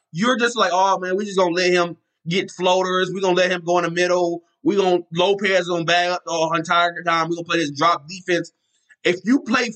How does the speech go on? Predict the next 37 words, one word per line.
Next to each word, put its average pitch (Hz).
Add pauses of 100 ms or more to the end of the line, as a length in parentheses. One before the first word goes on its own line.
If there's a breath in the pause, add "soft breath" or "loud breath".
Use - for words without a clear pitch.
(120)
physical 220
with 214
Trae 208
Young, 202 (120)
you 196
can 185
get 190
him 180
out 165
of 151
the 143
game. 139 (380 soft breath)
And 175
that's 202
what 208
I 190
think 180
the 156
Bucks 180
don't 160
realize. 170
I'm, 190 (380 soft breath)
if 185
I'm 240
the 262
Bucks 214
and 180
I'm 196
the 196
coach, 185
I'm, 190
I'm 175
looking 202
at 170
film, 190
I'm 170
like, 143